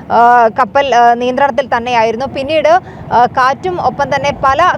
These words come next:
കാലാവസ്ഥാ വ്യത്യാസങ്ങൾ, കടലിലുണ്ടാകുന്ന കാലാവസ്ഥാ മാറ്റങ്ങൾക്കനുസരിച്ച് ഈ കപ്പൽ, ആ, നിയന്ത്രണമില്ലാതെ ഒഴുകി നടക്കുന്ന സ്ഥിതിയായിരുന്നു. ഒഴുകി ഇത് ഏതെങ്കിലും തീരത്തേക്ക് പോകുമോ എന്നുള്ള ആശങ്കയുണ്ടായിരുന്നു.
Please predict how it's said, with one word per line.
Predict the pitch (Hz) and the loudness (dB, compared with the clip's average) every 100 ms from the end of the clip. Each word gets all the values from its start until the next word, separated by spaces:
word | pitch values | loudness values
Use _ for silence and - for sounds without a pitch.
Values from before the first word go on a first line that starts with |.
| 294 | 0
കാലാവസ്ഥാ | 254 262 277 285 311 294 | 0 0 0 -2 0 0
വ്യത്യാസങ്ങൾ, | 254 269 269 302 262 247 | 0 0 0 0 -6 -2
കടലിലുണ്ടാകുന്ന | 247 269 277 269 262 262 - | 0 0 -2 0 0 0 -2
കാലാവസ്ഥാ | 269 247 262 277 - 311 269 | 0 2 0 -2 -4 -2 0
മാറ്റങ്ങൾക്കനുസരിച്ച് | 240 262 262 294 294 277 247 285 262 285 | 0 -2 -2 -6 -4 -6 -6 -4 -2 0
ഈ | 254 247 294 | -2 -2 -2
കപ്പൽ, | 269 - 226 - - - - | -2 0 -2 -4 -16 -8 0
ആ, | 240 240 233 - - | 4 4 2 -4 -6
നിയന്ത്രണമില്ലാതെ | 277 339 381 381 311 277 294 277 | 0 0 0 -2 -2 0 0 0
ഒഴുകി | 254 247 320 330 | 0 0 0 -2
നടക്കുന്ന | 277 247 233 247 | -2 -2 -2 -4
സ്ഥിതിയായിരുന്നു. | - 233 247 233 233 247 | -4 -2 2 2 0 -2
ഒഴുകി | 294 277 311 381 | 0 0 0 -2
ഇത് | 359 302 294 | -2 0 2
ഏതെങ്കിലും | 269 269 320 320 320 | 2 2 2 0 -4
തീരത്തേക്ക് | - 285 339 392 320 330 | -4 -4 -4 -2 -2 -2
പോകുമോ | 339 294 302 330 330 | 0 0 0 0 2
എന്നുള്ള | 285 269 269 | 0 0 2
ആശങ്കയുണ്ടായിരുന്നു. | 220 247 - 349 285 262 233 233 240 285 339 - | 2 -2 -2 -4 -4 -4 0 2 2 -2 -8 -12